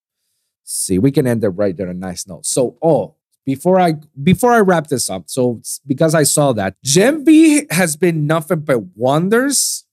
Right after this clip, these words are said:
so far. I cannot wait to talk about this with,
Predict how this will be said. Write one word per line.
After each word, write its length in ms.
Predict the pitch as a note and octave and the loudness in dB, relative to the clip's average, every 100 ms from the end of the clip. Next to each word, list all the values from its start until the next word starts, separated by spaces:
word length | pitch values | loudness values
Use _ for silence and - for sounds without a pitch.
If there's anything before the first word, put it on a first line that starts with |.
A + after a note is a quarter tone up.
| _ _ _ _ | _ _ _ _
so 300 | - - E3+ | -14 -2 -2
far. 440 | F#3 - D3+ E3+ G#3 | -2 -2 0 0 0
I 80 | E3+ | -4
cannot 380 | D3+ A#3 A#3+ C#3+ | -4 -2 -2 0
wait 260 | D#3 D#3 | -2 -2
to 360 | - D3+ C#3 A#2+ | 0 0 0 -4
talk 240 | - C#3+ - | -8 -10 -8
about 260 | C3 A#2+ | -6 -4
this 220 | A#2+ A2 A2+ | -4 -6 -6
with, 220 | A2 | -10